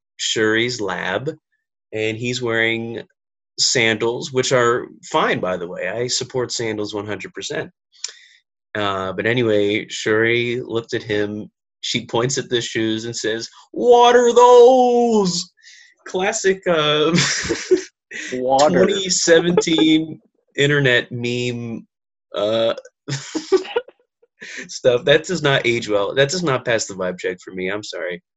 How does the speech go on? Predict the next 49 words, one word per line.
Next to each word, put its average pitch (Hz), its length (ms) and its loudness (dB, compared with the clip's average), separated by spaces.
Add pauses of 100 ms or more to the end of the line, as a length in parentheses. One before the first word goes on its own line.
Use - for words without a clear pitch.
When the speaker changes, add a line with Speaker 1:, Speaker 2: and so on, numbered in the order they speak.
(420)
Speaker 2:
Yeah. 107 460 -6
Speaker 1:
I 123 60 -2
never 160 280 2
liked 151 260 2
Speaker 2:
I - 40 -2
Speaker 1:
it, - 100 -6
even 147 320 0
when 139 140 4
it 139 100 2
was 120 160 -2
a 107 80 2
thing. 98 400 -4 (260)
So, 98 600 -2 (480)
Speaker 2:
It 147 60 -2
was, 202 140 -2
it - 80 2
was - 100 4
Speaker 1:
huh? - 60 -12
Speaker 2:
pretty, 381 300 2
it 349 80 0
was 349 140 0
pretty 359 240 0 (100)
funny 156 240 -2
back 127 320 -8
in 123 100 -12
the 113 100 -14
day, 123 440 -4
but, 117 140 -6
like, 107 220 -10 (140)
Speaker 1:
No, 92 300 -6 (360)
no, 101 280 -4
Speaker 2:
I 151 80 0
Speaker 1:
I 165 40 2
Speaker 2:
don't 156 100 2
know. 135 60 -2
Speaker 1:
cringed. 107 500 -8
I 131 80 2
cringed 143 360 0
in 127 120 0
the 123 60 2
Speaker 2:
Just 120 100 -2
Speaker 1:
theater. 104 360 -2 (240)
Speaker 2:
Watching, 143 480 -4 (180)
<laughs> - 140 -2
watching 170 520 -2
the 165 100 -10
movie 131 500 -12 (280)
now, 120 480 -8 (420)
uh, 117 300 -4